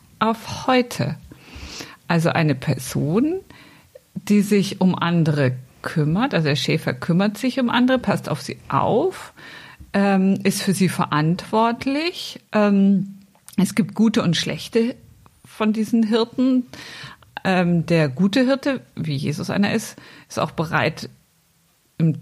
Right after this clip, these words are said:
schlimmsten Fall für, für die, die Schafe zu, zu sterben.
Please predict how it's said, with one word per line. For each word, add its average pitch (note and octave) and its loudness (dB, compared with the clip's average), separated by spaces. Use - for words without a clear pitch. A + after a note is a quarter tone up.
schlimmsten G#3 0
Fall D#3+ 0
für, D3 0
für D3+ -4
die, C#3+ -4
die D3 -8
Schafe D3+ -4
zu, - -8
zu - -4
sterben. D#3 0